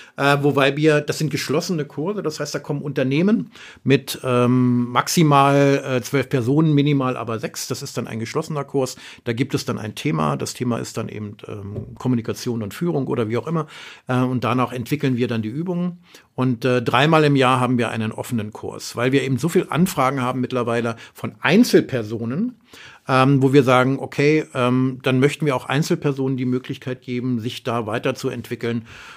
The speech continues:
Und, ähm, deswegen haben wir dreimal im Monat, ich glaub, einmal, wir fangen jetzt an im Mai, dann im Juli und dann wieder im, äh, Oktober. Das sind die offenen Kurse. Aber wen das interessiert, der kann unter mehralscoaching punkt com,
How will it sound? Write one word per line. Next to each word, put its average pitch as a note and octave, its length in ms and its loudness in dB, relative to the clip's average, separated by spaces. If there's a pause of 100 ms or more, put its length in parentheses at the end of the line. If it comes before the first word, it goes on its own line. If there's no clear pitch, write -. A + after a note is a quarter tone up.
(140)
Und, A2 400 -2
ähm, A2 340 0
deswegen A2+ 300 -2
haben A2+ 100 0
wir A2+ 60 0
dreimal A2+ 380 0
im A2+ 100 -2
Monat, A2+ 280 0
ich A2+ 80 -6
glaub, A2 180 -8
einmal, A2+ 500 -4
wir A2+ 160 -6
fangen B2 220 -4
jetzt A2+ 180 -6
an A2+ 160 -4
im A2+ 160 -8
Mai, G#2+ 540 -2
dann A#2+ 180 -2
im A2+ 140 -2
Juli C3 420 0
und A2+ 180 -8
dann A#2+ 220 -4
wieder A2+ 220 -4
im, A2+ 280 -4
äh, G#2+ 320 -6 (140)
Oktober. C3+ 640 -4
Das B2+ 140 -6
sind C3 140 -4
die A#2+ 100 -8
offenen B2 360 -8 (300)
Kurse. B2+ 280 0
Aber A#2 180 0
wen C3+ 140 4
das C#3+ 160 2
interessiert, C#3 440 -2
der B2+ 80 -2
kann B2 320 -4
unter A#2+ 340 -4
mehralscoaching A#2+ 960 -2
punkt A#2 200 -6
com, B2 260 -2